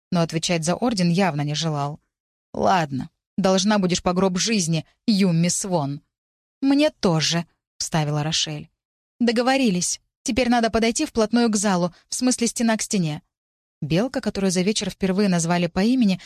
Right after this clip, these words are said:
обращалась ко мне, но не напрямую, а будто ко всем сразу. "Без проблем", — буркнула я. "Достали. Будто это мне требовалась помощь, а не им".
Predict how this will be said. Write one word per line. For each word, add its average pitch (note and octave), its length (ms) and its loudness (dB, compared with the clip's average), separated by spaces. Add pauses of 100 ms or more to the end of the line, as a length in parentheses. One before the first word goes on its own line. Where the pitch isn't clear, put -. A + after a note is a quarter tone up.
(160)
обращалась F#3 560 0
ко - 140 -6
мне, E3+ 220 0
но B3+ 80 4
не A3 100 4
напрямую, G#3 580 0 (220)
а G#3 80 0
будто F#3+ 300 0
ко F3+ 100 0
всем F3 240 -4
сразу. C3+ 480 -6 (680)
"Без A3+ 220 2
проблем", — D#3+ 560 -2 (320)
буркнула D#3+ 460 0
я. D3+ 260 -6 (400)
"Достали. D#3+ 640 -2 (260)
Будто G3 280 0
это G3+ 180 0
мне A3+ 220 4
требовалась E3+ 500 0
помощь, G#3+ 380 2
а F3 60 0
не F3 220 0
им". D3 160 -8